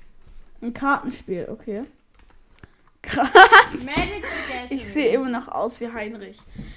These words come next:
Speaker 1: Ey, ich hab eine gute Story, die ich erzählen kann,
Speaker 2: Ja,
Speaker 1: die
Speaker 2: ja,
Speaker 1: auch
Speaker 2: mach
Speaker 1: lange
Speaker 2: mal, mach
Speaker 1: dauert.
Speaker 2: mal.
Speaker 1: Also ich war ja so jetzt Schullandheim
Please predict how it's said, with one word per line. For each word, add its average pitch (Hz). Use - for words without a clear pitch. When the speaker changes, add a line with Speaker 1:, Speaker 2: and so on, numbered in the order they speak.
Speaker 1:
Ey, 359
ich -
hab 359
eine 269
gute 302
Story, 269
die 220
ich 233
erzählen 269
kann, 240
Speaker 2:
Ja, 214
Speaker 1:
die 208
Speaker 2:
ja, 202
Speaker 1:
auch 202
Speaker 2:
mach 233
Speaker 1:
lange 262
Speaker 2:
mal, 233
mach 175
Speaker 1:
dauert. 190
Speaker 2:
mal. 220
Speaker 1:
Also 240
ich 247
war 247
ja 233
so 233
jetzt 214
Schullandheim 226